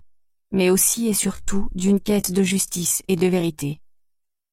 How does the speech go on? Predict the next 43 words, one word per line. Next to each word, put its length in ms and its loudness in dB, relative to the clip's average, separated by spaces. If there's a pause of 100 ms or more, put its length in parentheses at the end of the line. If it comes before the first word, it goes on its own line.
(680)
Je 140 0
voudrais 280 2
avoir 300 0
votre 240 -4
sentiment 500 2
et 80 0
vos 120 -2
conseils 420 0
sur 160 -6
ce 120 -2
projet. 440 -2 (680)
Je 100 0
n'ignore 420 2
pas 200 0
en 80 -2
particulier 640 -2
qu'un 180 -4
procès 420 -2
en 120 2
appel 280 -2
se 140 -6
prépare. 540 -6 (920)
Je 140 -2
serais 280 0
très 240 2
heureux 220 4
de 100 0
m'en 120 2
entretenir 640 0
avec 220 0
vous, 240 -4 (160)
avant 300 2
de 80 2
pouvoir, 540 0 (280)
dans 240 0
un 60 4
deuxième 360 2
temps, 280 -2 (340)
exposer 540 2
ma 100 2
démarche 400 0
à 80 0
Jessica. 540 -2